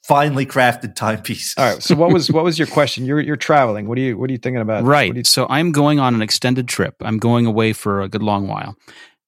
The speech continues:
Speaker 3: What watch do I take with me? And, and I've got a couple of old automatics, some vintage stuff like a Sandoz. I got a, got an old Armatron quartz that I could do.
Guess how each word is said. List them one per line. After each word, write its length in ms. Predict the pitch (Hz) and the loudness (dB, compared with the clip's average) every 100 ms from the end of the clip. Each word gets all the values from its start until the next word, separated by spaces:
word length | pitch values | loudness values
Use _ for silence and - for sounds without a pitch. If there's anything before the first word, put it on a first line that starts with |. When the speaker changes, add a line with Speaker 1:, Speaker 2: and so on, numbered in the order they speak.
| _ _ _ | _ _ _
Speaker 3:
What 320 | 120 110 135 | -2 2 2
watch 440 | 147 104 98 - - | 2 0 0 -2 -4
do 160 | - 107 | 0 2
I 80 | 104 | 2
take 300 | - 101 - | 0 0 0
with 160 | 139 | 0
me? 240 | 95 - - - - _ _ | -2 -6 -16 -20 -20 _ _
And, 220 | 127 117 110 | 0 0 2
and 120 | 123 | 2
I've 240 | 117 120 - | 2 2 2
got 220 | 127 120 | 2 2
a 80 | 110 | 0
couple 300 | 131 127 120 | -2 2 2
of 80 | 107 | 2
old 180 | 113 | 2
automatics, 600 | 107 107 104 101 104 101 | 2 2 2 0 0 0
some 100 | - | -2
vintage 340 | 95 98 104 95 | -2 -2 -2 -2
stuff 320 | - 98 95 | 0 0 -2
like 140 | 101 | -2
a 60 | 107 | 0
Sandoz. 760 | - 98 95 95 95 98 98 | 0 0 -2 -2 -4 -4 -4
I 80 | 104 | -2
got 380 | 110 107 104 110 | 0 0 0 -2
a, 40 | |
got 160 | 117 107 | -4 -2
an 80 | 104 | 2
old 280 | 117 113 104 | 2 2 -2
Armatron 800 | - - 117 110 - 110 104 101 | -4 0 2 2 2 2 2 0
quartz 520 | - 110 107 - - | 0 0 2 0 0
that 100 | 101 | -2
I 80 | 107 | -2
could 160 | 107 | -2
do. 340 | 104 107 104 | -2 0 -2